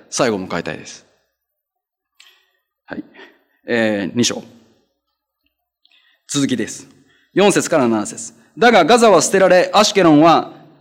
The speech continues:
荒れ果てる。アシュドテは真昼に追い払われ、エクロンは根こそぎにされる。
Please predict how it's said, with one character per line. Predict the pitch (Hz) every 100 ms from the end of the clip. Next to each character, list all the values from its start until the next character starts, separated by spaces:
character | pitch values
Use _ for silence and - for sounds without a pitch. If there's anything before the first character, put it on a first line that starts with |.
| _
荒 | 127 151
れ | 147
果 | - 127
て | 117
る。 | 82 - - _ _
ア | -
シ | 135
ュ |
ド | 175 180
テ | 180
は | 185 139 -
真 | 139
昼 | 143 165 165
に | 180 156 - - -
追 | 131
い | 139
払 | 147
わ | 147 123
れ、 | 127 107 - -
エ | 185
ク | 165
ロ | 151
ン | 139
は | 151
根 | 117 120
こ | 139
そ | 139
ぎ | 143
に | 151
さ | 104
れ | 95
る。 | 98